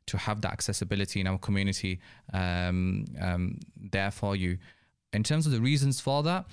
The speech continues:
I-, I'm just thinking from a school teacher, there's always been this stereotypical sort of, um,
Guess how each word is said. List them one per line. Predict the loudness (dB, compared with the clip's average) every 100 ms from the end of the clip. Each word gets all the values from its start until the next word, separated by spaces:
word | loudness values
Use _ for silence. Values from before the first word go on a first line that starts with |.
| -20 _ _ _ -12
I-, | -6 0
I'm | 2
just | 2
thinking | 0 0 0
from | 0
a | 0
school | 0 -2
teacher, | 0 -2 -2 -2
there's | 0 2
always | 2 0
been | 0 0
this | -2
stereotypical | -2 -2 -2 -2 -4 0 -2
sort | 0 -2
of, | -2
um, | 0 0 2 0